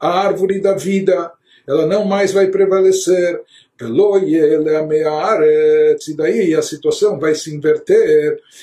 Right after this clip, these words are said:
vai haver uma escala de valores apropriada, onde quem estará, por assim dizer, por cima,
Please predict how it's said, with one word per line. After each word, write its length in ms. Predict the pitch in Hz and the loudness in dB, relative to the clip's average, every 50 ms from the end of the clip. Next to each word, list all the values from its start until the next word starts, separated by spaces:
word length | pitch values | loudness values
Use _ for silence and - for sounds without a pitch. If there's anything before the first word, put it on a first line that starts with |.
| - _ _ | -20 _ _
vai 160 | - 147 151 | 0 0 2
haver 360 | 147 147 147 147 156 156 156 | 2 0 0 0 2 2 2
uma 180 | 151 156 151 147 | 0 0 -2 -4
escala 580 | 147 143 - - - - 151 151 147 151 151 147 | -4 -4 -8 -6 -2 -2 0 0 0 -2 -2 -4
de 140 | 143 151 | -4 -4
valores 920 | 143 - 160 160 147 143 156 151 151 151 151 151 151 156 151 147 143 - - | -6 -2 -2 -2 0 0 2 2 2 2 2 0 0 0 -2 -2 -4 -6 -6
apropriada, 1200 | 147 143 143 - - 151 151 - 156 160 165 180 220 254 254 233 147 147 147 147 147 147 151 - _ _ - - _ _ - | -6 -8 -4 -2 -2 -2 -2 -2 -4 -2 -2 0 0 -2 -4 -2 0 0 0 2 0 0 -2 -6 _ _ -20 -20 _ _ 0
onde 1040 | 180 202 202 202 202 185 147 151 156 156 156 156 156 156 156 156 156 156 151 151 147 | 2 2 2 2 0 -2 -2 -2 -2 -2 -4 -4 -4 -4 -4 -4 -4 -4 -6 -6 -2
quem 240 | - 190 220 196 160 | 0 0 0 0 -2
estará, 540 | 147 - - - - 151 147 147 151 151 143 | -6 -8 -6 -2 -2 0 0 0 0 0 -2
por 220 | - - 156 151 | -2 -2 -2 -2
assim 240 | 143 - - 160 151 | -2 -4 -4 -10 -12
dizer, 320 | 143 135 135 160 151 151 | -10 -4 0 0 0 0
por 160 | 147 - 147 - | -2 -6 -10 -10
cima, 640 | - - 240 294 359 339 214 165 156 151 151 147 | -10 -6 -4 -2 -2 -2 -2 -2 -4 -4 -4 -8